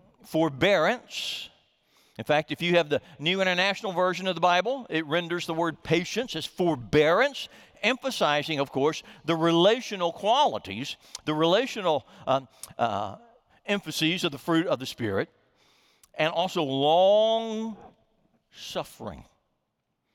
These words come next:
handling some difficult assignment over time. Okay. Um, patience is not indifferent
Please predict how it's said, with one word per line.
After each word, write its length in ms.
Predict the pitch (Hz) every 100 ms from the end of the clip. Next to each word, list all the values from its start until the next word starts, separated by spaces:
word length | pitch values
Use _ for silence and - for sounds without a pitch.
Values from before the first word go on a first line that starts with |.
| _ _ _ _ _ _ _
handling 420 | - 151 156 156 151
some 240 | 160 139
difficult 480 | 135 143 135 139 135 - _ _ _ -
assignment 600 | - - 143 127 123 123 _ _ -
over 180 | 127 113
time. 320 | - 92 65 - _ _ _ _ -
Okay. 340 | 180 - 92 90 90 247 160 156 - 190 117 _ - _ _ -
Um, 380 | 120 120 110 160 - _ _ -
patience 460 | - 247 233 175 156
is 200 | 151 123
not 440 | 165 185 175 151 - _ _ _ _ _
indifferent 960 | 180 165 127 165 - - 139 - -